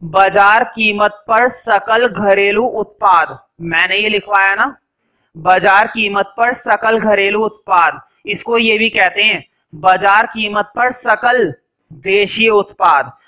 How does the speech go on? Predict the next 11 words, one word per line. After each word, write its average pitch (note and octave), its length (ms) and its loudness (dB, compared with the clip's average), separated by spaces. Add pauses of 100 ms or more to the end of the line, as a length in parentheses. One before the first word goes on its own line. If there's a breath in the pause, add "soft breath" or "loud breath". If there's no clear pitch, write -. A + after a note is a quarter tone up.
(120)
मतलब F#3+ 340 -2
घरेलू G#3 460 0
की A#3 120 -8
जगह A3+ 260 -2
कौन A3 220 -4
सा A3+ 140 -2
शब्द A3 240 -6
लग A3 180 -2
सकता A#3 320 -4
है? C#4 140 2
देशीय, F#3+ 600 -2